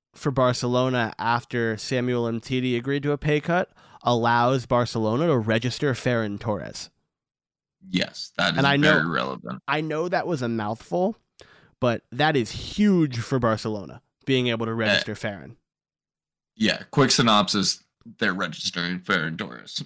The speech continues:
Speaker 2: <laughs>
Speaker 1: Yes, yes. Sky
Speaker 2: Um,
Speaker 1: Sports also report that Newcastle are desperate to sign a striker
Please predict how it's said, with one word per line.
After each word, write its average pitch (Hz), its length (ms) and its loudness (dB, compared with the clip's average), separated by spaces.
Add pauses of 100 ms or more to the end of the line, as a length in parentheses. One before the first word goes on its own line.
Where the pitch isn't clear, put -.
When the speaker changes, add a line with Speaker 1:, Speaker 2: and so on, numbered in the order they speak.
Speaker 2:
<laughs> - 560 6 (360)
Speaker 1:
Yes, - 340 -6 (340)
yes. - 340 -6 (800)
Sky 190 420 4
Speaker 2:
Um, 208 40 2
Speaker 1:
Sports 175 460 0
also 156 360 0
report 156 460 -2 (100)
that 120 340 0 (100)
Newcastle 143 1000 0
are 113 240 0
desperate 120 600 -2
to 117 100 -4
sign 120 320 -2
a 110 40 -2
striker 139 600 -4